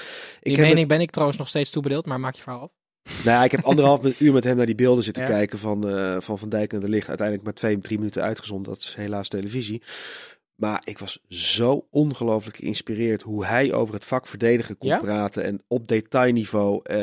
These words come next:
Speaker 1: de manier waarop, waarop hij erover sprak. Dus niet als een of andere, eh,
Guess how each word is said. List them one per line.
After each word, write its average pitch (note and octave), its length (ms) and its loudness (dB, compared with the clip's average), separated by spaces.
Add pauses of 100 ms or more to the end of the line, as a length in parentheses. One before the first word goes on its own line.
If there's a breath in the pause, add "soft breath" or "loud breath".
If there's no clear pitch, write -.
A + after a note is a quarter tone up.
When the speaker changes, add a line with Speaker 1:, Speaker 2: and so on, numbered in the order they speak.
(400)
Speaker 1:
de A2 100 -2
manier B2+ 460 4
waarop, C3+ 480 0
waarop B2 320 -4
hij B2+ 80 0
erover A2+ 240 0
sprak. B2 260 -2
Dus - 200 -4 (380 loud breath)
niet B2+ 160 -4
als A2+ 100 0
een A2+ 200 0
of G#2+ 120 -4
andere, G#2 440 2
eh, G2 340 -4